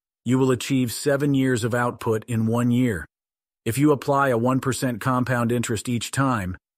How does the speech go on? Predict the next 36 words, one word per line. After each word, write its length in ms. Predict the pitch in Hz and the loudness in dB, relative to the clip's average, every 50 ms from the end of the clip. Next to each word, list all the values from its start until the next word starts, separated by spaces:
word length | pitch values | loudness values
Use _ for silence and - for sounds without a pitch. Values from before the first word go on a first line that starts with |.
| _ _ _ _ _ - | _ _ _ _ _ -2
you 100 | 117 120 | 0 0
will 140 | 123 120 | 2 2
achieve 360 | 120 110 - - 131 123 113 101 | 0 0 -2 -2 -2 -2 -2 -2
fifty-four 640 | - 147 147 143 - 143 127 - - 135 131 123 | 0 0 0 0 0 -4 -4 -2 0 0 0 0
years 300 | 117 113 113 110 101 98 | 0 0 0 0 -2 -2
of 100 | 113 101 | -2 -2
output 460 | 120 117 120 110 - - 95 82 - - _ _ _ - | 0 -2 -2 -4 -4 -6 -6 -6 -6 -10 _ _ _ -6
in 100 | 104 104 | -6 -4
just 240 | 95 101 98 - - | -4 -4 -6 -6 -6
one 260 | 92 90 90 92 92 | -8 -8 -6 -4 -4
year. 300 | 95 92 85 78 69 69 - _ _ _ _ _ _ _ _ _ _ _ _ _ _ _ _ _ _ _ _ _ _ _ _ _ _ _ _ - | -4 -4 -6 -8 -10 -12 -16 _ _ _ _ _ _ _ _ _ _ _ _ _ _ _ _ _ _ _ _ _ _ _ _ _ _ _ _ -12
Skinner's 500 | - - - - 175 156 151 135 110 - | -10 -8 -2 0 2 4 4 2 2 0
Law. 320 | 123 113 107 95 82 - - _ _ _ _ _ _ _ _ _ _ _ _ _ _ _ - - | 0 0 0 -2 -4 -6 -10 _ _ _ _ _ _ _ _ _ _ _ _ _ _ _ -6 -4
If 120 | 123 - | -2 2
you're 140 | 165 185 180 | 2 2 2
procrastinating, 920 | - 165 143 - - 175 170 170 - - - 147 127 120 120 120 120 120 120 | 2 0 -2 0 0 0 0 0 -2 -2 0 0 0 2 2 0 0 0 2
you 140 | 127 139 | 2 2
have 120 | 135 123 120 | 2 0 0
two 200 | - - 170 156 | -2 -2 0 0
ways 260 | 143 135 131 123 - | 2 2 0 0 -2
to 100 | - 117 | -4 -8
solve 380 | - - 139 123 120 117 92 90 | -4 -4 -2 -2 -2 -4 -4 -6
it. 100 | 80 - _ _ _ _ _ _ _ _ _ _ - | -10 -10 _ _ _ _ _ _ _ _ _ _ -6
You 100 | 131 135 | -4 -2
can 140 | - 156 147 | 0 2 2
make 200 | 151 147 131 - | 2 0 0 -2
the 100 | 127 110 | -4 -4
pain 380 | - - - 143 147 151 147 | -4 -4 0 0 2 2 2
of 120 | 139 117 127 | 0 0 0
inaction 540 | 123 123 123 127 127 123 - - 131 120 | 0 0 0 0 -2 -4 -4 -2 0 0
greater 320 | 110 120 127 127 127 127 120 | 2 2 2 2 2 2 0
than 140 | 113 113 110 | 0 0 0
the 80 | 107 | -2
pain 260 | 98 - 131 127 123 | 0 0 0 0 2
of 100 | 117 110 | 2 2
action, 460 | 127 127 131 135 - - - 104 90 | 2 0 0 0 -2 -4 -6 -6 -6